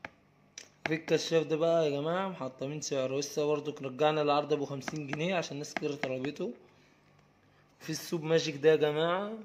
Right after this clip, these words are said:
ده باليو اس بي، ده بيتشحن، ده، ده بحجرة اللي آسف،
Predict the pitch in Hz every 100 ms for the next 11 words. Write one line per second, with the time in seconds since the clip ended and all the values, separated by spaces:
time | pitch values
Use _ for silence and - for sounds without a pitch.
0 | - _ _ 135 147 147 147 151 156 143
1 | 143 156 165 160 147 139 - 160 175 208
2 | - - - _ - 143 135 156 151 147
3 | 147 143 139 151 151 131 139 143 160 -
4 | 202